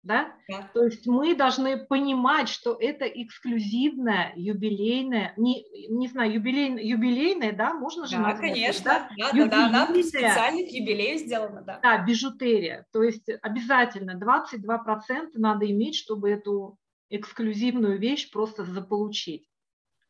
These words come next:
Speaker 1: Вот. По поводу, э, ну, э,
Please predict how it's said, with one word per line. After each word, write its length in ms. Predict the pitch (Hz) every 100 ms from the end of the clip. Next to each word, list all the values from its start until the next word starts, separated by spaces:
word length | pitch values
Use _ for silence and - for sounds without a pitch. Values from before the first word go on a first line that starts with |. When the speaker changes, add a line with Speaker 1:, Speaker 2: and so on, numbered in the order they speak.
| _ _ -
Speaker 1:
Вот. 400 | 214 214 165 - - - - -
По 100 | 220
поводу, 680 | 220 349 330 254 285 285 247
э, 840 | - 220 214 208 202 196 190 196 - -
ну, 320 | 240 320 -
э, 40 | _